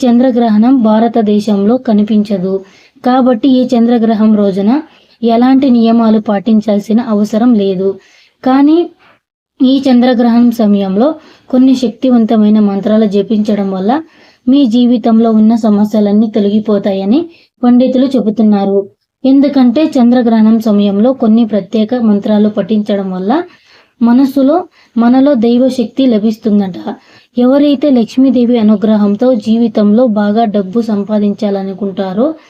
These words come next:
అలాగే తమ జీవితంలో ఆర్థిక పరమైన సమస్యలు రాకుండా ఉండాలని కోరుకుంటారో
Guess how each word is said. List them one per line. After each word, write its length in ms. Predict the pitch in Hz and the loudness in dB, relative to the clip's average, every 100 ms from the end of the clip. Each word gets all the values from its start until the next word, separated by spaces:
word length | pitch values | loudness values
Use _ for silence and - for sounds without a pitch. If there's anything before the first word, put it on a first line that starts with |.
| _ _ - | _ _ -4
అలాగే 420 | 220 240 240 277 339 - _ _ 254 | 0 0 0 0 -4 -10 _ _ -2
తమ 180 | 254 247 | 2 2
జీవితంలో 600 | 220 262 269 247 240 254 | 2 2 2 2 2 2
ఆర్థిక 480 | 220 226 254 220 254 | 0 0 -4 -4 -6
పరమైన 540 | 240 220 214 214 214 | -2 0 2 2 2
సమస్యలు 540 | 220 - 202 208 208 214 | 0 0 -2 -2 -2 -2
రాకుండా 560 | 202 196 202 214 214 | 0 -4 -2 0 2
ఉండాలని 580 | 208 196 196 202 196 233 320 - _ _ | 0 -2 -2 -2 0 -2 -2 -10 _ _
కోరుకుంటారో 760 | 233 226 233 233 208 208 196 | -2 0 0 0 0 0 0